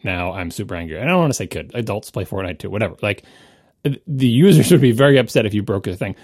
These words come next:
So Apple has to just kind of grin and bear it. And while this grinds on, yes, new people can't get Fortnite, but honestly, a lot of people already <laughs> have Fortnite on I O S devices.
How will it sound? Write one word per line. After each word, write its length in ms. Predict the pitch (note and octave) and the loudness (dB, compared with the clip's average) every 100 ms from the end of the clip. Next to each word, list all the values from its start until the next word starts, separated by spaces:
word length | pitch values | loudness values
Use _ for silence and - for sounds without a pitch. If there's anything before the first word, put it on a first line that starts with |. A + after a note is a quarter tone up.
| - | -18
So 180 | - F#3 | 0 0
Apple 300 | F3+ A#3+ F4+ | 2 2 2
has 220 | F#3 E3+ | 2 0
to 80 | - | -2
just 120 | C#3+ | -4
kind 160 | - D3 | 0 2
of 140 | A#2+ - _ _ - | 0 -4 _ _ -8
grin 340 | D3 D#3 D#3+ G#3+ | -2 2 4 4
and 160 | G3+ | 4
bear 280 | C#3 D#3+ A3 | 4 2 2
it. 100 | C3 | 0
And 160 | B2+ B2 | 2 2
while 320 | B2+ E3 G#3 | 4 4 4
this 180 | G3+ E3 | 2 2
grinds 400 | E3 D#3+ E3 G3+ | 0 0 0 0
on, 240 | C4 G2+ - _ | 0 -2 -6 _
yes, 280 | - C3 - | 2 2 2
new 200 | A2 C#3+ | 2 2
people 300 | D#3+ - D#3 | 2 -2 -2
can't 280 | - C3+ B2+ | -2 -4 -2
get 160 | B2+ - | -4 -2
Fortnite, 460 | B2+ - G2 - - | -2 -4 -6 -12 -6
but 160 | F#2+ - | -6 -4
honestly, 500 | B2 C3 B2 A#2 C3+ _ _ _ _ | -4 -2 2 0 -2 _ _ _ _
a 60 | - | -4
lot 220 | G2+ A#2 | 0 2
of 60 | B2 | 2
people 220 | C3 B2 | 0 4
already 200 | C3+ A2 | 4 6
<laughs> 120 | - | 6
have 120 | D#3+ | 4
Fortnite 480 | D#3+ C3+ F#2 - - | 4 2 2 0 4
on 160 | F#3+ D#3+ | 4 6
I 80 | F3+ | 6
O 100 | D3+ | 4
S 120 | D#3 | 2
devices. 480 | C3+ A#2 B2 A2 | 0 -2 -2 -4